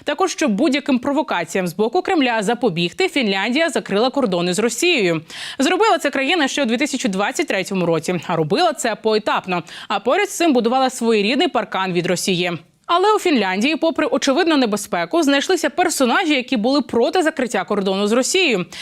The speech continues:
І от ці люди навіть звернулися до Європарламенту, аби той скасував рішення уряду Фінляндії закритися від Росії. Але, на щастя, Європарламент петицію цю відхилив і визнав право Фінляндії закрити пропускні пункти на зовнішньому кордоні, особливо на тлі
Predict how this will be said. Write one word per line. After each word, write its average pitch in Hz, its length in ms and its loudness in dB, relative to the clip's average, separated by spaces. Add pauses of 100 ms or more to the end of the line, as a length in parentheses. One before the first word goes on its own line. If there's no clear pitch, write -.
(140)
І 415 80 2 (100)
от 415 100 0
ці 311 140 0
люди 302 260 2
навіть 277 240 2
звернулися 240 580 2
до 208 160 0
Європарламенту, 190 1200 0
аби 175 200 0
той 320 160 0
скасував 220 540 -2
рішення 208 300 -2
уряду 196 340 0
Фінляндії 269 500 0
закритися 185 500 -2
від 175 120 -2
Росії. 180 460 -2 (200)
Але, 415 200 2
на 392 100 0
щастя, 403 440 -2
Європарламент 330 960 2
петицію 311 540 0
цю - 140 -4
відхилив 233 560 0
і 185 100 2
визнав 262 400 0
право 170 280 -2
Фінляндії 254 540 0
закрити 233 360 -2
пропускні 233 600 -2
пункти 208 400 -4
на 180 120 -2
зовнішньому 175 480 -2
кордоні, 285 420 0
особливо 220 680 0
на 175 120 -2
тлі 262 220 -2